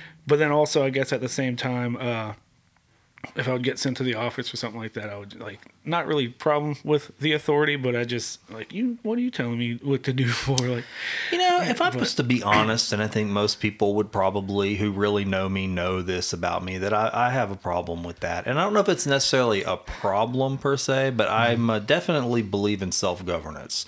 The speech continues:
Speaker 1: Mm-hmm, mm-hmm.
Speaker 2: I, I believe a human being can and should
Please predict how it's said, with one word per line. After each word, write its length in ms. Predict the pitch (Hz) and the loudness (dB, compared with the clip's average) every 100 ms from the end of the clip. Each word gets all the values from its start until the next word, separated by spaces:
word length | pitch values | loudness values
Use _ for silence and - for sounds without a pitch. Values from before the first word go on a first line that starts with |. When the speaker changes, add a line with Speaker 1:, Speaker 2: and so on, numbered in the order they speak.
| - | -6
Speaker 1:
Mm-hmm, 260 | - 135 | -6 -2
mm-hmm. 340 | 139 147 127 117 | 0 0 2 2
Speaker 2:
I, 160 | 104 | 4
I 40 | 107 | 2
believe 360 | 113 110 104 | 2 2 2
a 20 | 95 | 0
human 360 | 101 98 95 | 0 2 0
being 360 | 90 92 98 101 | 0 0 0 -2
can 540 | - 90 87 92 110 120 - _ _ - - _ _ _ | -2 -2 0 -2 -4 -8 -16 _ _ -20 -20 _ _ _
and 180 | 104 104 | -2 0
should 500 | - 120 92 87 104 | 2 2 2 0 -4